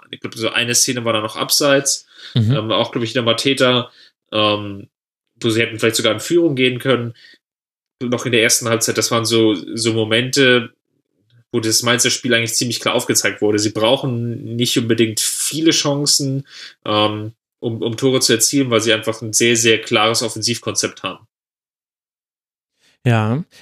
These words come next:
Speaker 2: ich meine, ein bisschen hapert's da natürlich noch an den Toren. Also wir erinnern uns mal zurück, wir haben irgendwann rund um den siebten Spieltag davon gesprochen, dass Mainz null fünf erst sechs, äh, Treffer hatte und dann haben sie, glaub ich, drei in einer Partie gemacht, wenn ich's grad richtig mich erinnere. Also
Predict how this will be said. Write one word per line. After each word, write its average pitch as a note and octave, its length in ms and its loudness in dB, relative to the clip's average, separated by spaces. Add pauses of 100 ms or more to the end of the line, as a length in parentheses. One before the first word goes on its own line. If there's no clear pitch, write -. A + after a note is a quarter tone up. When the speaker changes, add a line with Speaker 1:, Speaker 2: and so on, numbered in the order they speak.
Speaker 2:
ich C#3 100 2
meine, E3 180 6
ein D#3 40 4
bisschen E3 440 2
hapert's D3 540 0
da A#2+ 140 4
natürlich A2+ 340 2
noch A#2 140 2
an A#2 100 2
den A2 100 4
Toren. B2+ 280 2
Also A#2 280 2
wir A#2+ 140 6
erinnern C#3+ 300 4
uns C3 180 -2
mal B2 160 4
zurück, B2+ 380 -2
wir C#3 120 4
haben B2 200 6
irgendwann B2+ 420 4
rund B2 240 4
um C3 160 2
den A#2 180 6
siebten C3+ 300 0
Spieltag B2+ 460 2
davon A#2+ 260 4
gesprochen, C3 460 2 (320)
dass - 180 -4
Mainz B2 220 4
null B2 100 4
fünf C3 220 4
erst C3 300 0
sechs, - 240 2
äh, B2 140 -2
Treffer C3 360 2
hatte A2 240 2
und A#2 80 6
dann G#2+ 120 4
haben A2 140 4
sie, G#2+ 100 2
glaub A2+ 260 2
ich, G#2 120 0
drei A2+ 380 4
in A#2 160 4
einer B2+ 260 2
Partie C3 320 -2
gemacht, C3 300 0
wenn B2 80 4
ich's A#2 140 -2
grad - 260 -2 (480)
richtig C#3+ 520 2
mich C#3+ 280 4
erinnere. C#3+ 680 4 (320)
Also C3+ 380 2